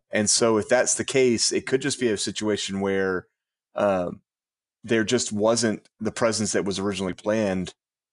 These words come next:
in there, and it took that adjustment from Obleda to bring in that veteran presence to, to settle it down. Because, uh,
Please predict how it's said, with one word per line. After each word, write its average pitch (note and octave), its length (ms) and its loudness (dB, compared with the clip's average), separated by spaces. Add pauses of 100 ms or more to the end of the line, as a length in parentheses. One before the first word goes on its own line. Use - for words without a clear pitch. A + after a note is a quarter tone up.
(100)
in C3+ 220 2
there, F2+ 520 0
and G2+ 240 2
it - 160 -2
took - 400 0
that G2 220 2
adjustment G2+ 420 -2
from G2+ 140 -4
Obleda G2 540 0
to G2 80 -2
bring F#2+ 240 -2
in G2+ 180 -2
that F2+ 160 -2
veteran F#2+ 380 -2
presence F2+ 440 -4
to, F2+ 220 -4 (360)
to G2 60 -4
settle F#2+ 340 2
it - 80 -8
down. G2+ 280 2
Because, G#2 480 0 (560)
uh, G2 200 0